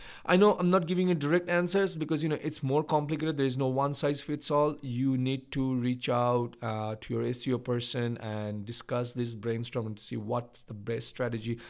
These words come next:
for your case. And if you're stuck, you need help, you know what? You can always reach out to us. That's always an option. Next up, uh, again with Google, uh, John Mueller was answering to a question is like, you know, "Hey, uh,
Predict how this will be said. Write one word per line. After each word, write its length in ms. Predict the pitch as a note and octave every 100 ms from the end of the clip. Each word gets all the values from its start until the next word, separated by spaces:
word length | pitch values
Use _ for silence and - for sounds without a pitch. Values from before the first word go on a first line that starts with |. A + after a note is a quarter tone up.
| -
for 260 | - A#2 G#2+
your 160 | C#3+
case. 340 | E3+ - E3+ E3
And 140 | A#2
if 180 | A#2 -
you're 140 | A#2 A2+
stuck, 540 | - - F3+ F3+ F3+
you 60 | B2
need 180 | A#2 G2
help, 400 | F3 F#3+ F#3 - - - -
you 100 | -
know 80 | C#3
what? 160 | C#3 C#3 - _
You 80 | C#3+
can 120 | B2+
always 280 | A#2+ A#2 G#2+
reach 160 | G#2+
out 120 | G2+ -
to 100 | G#2
us. 260 | - - - - _ _ _ _ _ -
That's 240 | B2+ B2 B2
always 220 | A2 G#2
an 100 | G2+
option. 240 | F#2 - - - - - - -
Next 320 | G3+ G3+ -
up, 260 | A3 A3 -
uh, 400 | D3 C#3+ D3 D3 C#3+
again 420 | D#3 E3+ E3+ E3+
with 180 | D3+ C#3+
Google, 580 | E3 E3+ E3+ E3 E3 D#3+
uh, 300 | C3 C3 C3
John 320 | B2+ D3+ D#3
Mueller 460 | D#3 D#3 D3 C#3+ D3
was 420 | C3+ B2+ B2+ B2
answering 440 | - D3+ D#3 D#3+ C#3+
to 80 | C#3
a 60 |
question 460 | B2+ F#3 - E3 D3+
is 240 | C3 C3
like, 160 | D3+ D#3
you 80 | D3
know, 100 | C#3 D#3
"Hey, 240 | D3+ C3
uh, 300 | - A#2+ A#2+